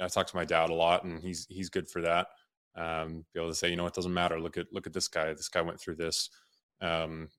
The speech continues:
you know, we have a guy, A J Minter, went through Tommy John and thoracic outlet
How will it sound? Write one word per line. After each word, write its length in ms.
you 80
know, 140
we 160
have 100
a 60
guy, 380
A 80
J 160
Minter, 380
went 160
through 120
Tommy 280
John 280
and 160
thoracic 440
outlet 400